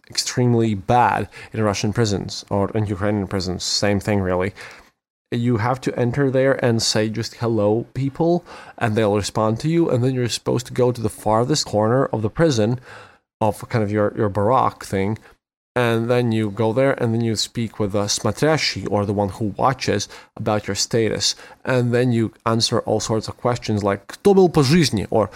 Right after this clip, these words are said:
"Whom were you in the life?" Which is kind of a way how to explain,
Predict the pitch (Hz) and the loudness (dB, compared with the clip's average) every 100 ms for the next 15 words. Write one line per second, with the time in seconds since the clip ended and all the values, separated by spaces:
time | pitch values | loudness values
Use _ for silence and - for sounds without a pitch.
0 | - - - - 185 175 165 147 139 123 | -16 -20 -6 0 2 2 2 2 2 2
1 | 151 139 - 135 127 117 120 131 - - | 4 4 4 2 2 4 4 2 0 -14
2 | - - _ _ _ _ - 147 - 143 | -20 -20 _ _ _ _ 0 0 4 2
3 | 113 - - _ 127 123 120 113 135 120 | 2 -4 -20 _ 0 2 4 4 4 4
4 | 110 120 120 - - 120 117 113 110 | 4 2 2 0 -2 0 2 2 0